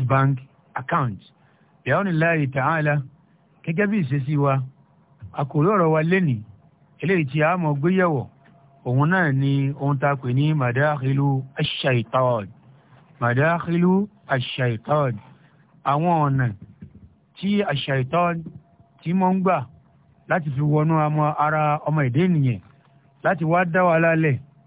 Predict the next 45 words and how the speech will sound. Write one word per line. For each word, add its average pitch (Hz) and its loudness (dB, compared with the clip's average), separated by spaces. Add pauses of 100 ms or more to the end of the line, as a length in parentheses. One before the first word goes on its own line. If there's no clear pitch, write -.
(180)
láàrin 151 0
ọmọ 147 2
ẹ̀dá 127 0
ènìyàn 151 2 (460)
sí 156 -4
ọba 151 0
adẹ́dà, 151 0 (580)
àbí 147 0
bẹ́ẹ̀ 190 0
tiẹ̀ 139 0
kọ́, 131 -2 (520)
láàrin 143 0
ọmọ 135 0
ẹ̀dá 120 -2
ènìyàn 151 0 (420)
sí - -8
ẹ̀dá 139 0
ènìyàn 135 0
ẹgbẹ́ 131 0
rẹ̀. 104 -4 (420)
Òun 135 2
la 175 2
máa 165 2
gbéyàwó 156 2
lénìí. 131 0 (460)
Ṣùgbọ́n 170 -2
bi 208 0
aunillahi 165 0
ta'ala, 131 -2 (380)
a 220 0
mú 196 2
kan 147 0
nínú 185 2
àwọn 139 2
ẹtọ́tọ́ 156 -2
yìí, 139 0
torí 147 -2
ẹtọ́tọ́ 165 0
yìí, 131 0 (540)
gẹ́gẹ́ 156 0
bí 165 -2
mo 156 2
ṣe 156 -2
ń 180 2
gbọ́, 180 2